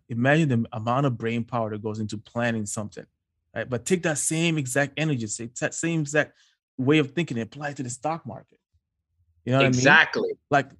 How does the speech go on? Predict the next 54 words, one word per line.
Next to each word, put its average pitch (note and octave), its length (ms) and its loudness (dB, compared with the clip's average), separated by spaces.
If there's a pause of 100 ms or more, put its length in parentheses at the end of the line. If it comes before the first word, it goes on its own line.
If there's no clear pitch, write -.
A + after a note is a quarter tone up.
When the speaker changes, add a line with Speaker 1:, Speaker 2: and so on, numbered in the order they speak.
(140)
Speaker 1:
think F#3 160 8
how, C3+ 120 10
Speaker 2:
Exactly. D3+ 180 4
Speaker 1:
you D3+ 40 4
know, D3+ 140 4
you C#3+ 280 2
start F3 300 2
thinking E3 200 0
ahead, C#3 320 0
like, A2+ 160 -6
you B2 60 -6
know, A2+ 120 -6
okay, B2+ 200 -4
s-, G#2+ 100 -6
this, C#3+ 280 -2
this, D3+ 320 0 (120)
you C3+ 80 -2
know, A#2 220 0
this D3+ 240 2
indicator C#3+ 400 2
is A#2 80 -2
telling C3 260 -2
me B2 80 -2
this, A#2 240 -2
or, G#2+ 220 -6
you B2 80 -4
know, A2 140 -2
or A2 360 -4
this D3 220 0
news D3 180 2
is C3 100 -4
coming C#3 260 0
down, B2 180 2
or A#2 80 0
this B2+ 260 -4
is B2 80 -6
gonna C3 220 -2
affect B2+ 240 -6
the B2 80 -4
stock B2 260 -4
market A#2+ 260 -4
in G#2+ 40 -4
this B2+ 180 -2
way, A2 120 -6
or, G#2+ 280 -2 (360)
you A#2+ 60 -8
know, A2+ 100 -4
China E3 340 2
is C3+ 100 2
doing D3 240 4
this. A#2 180 2
And C#3 80 -4
it's F3 100 -6
like, C#3 160 -2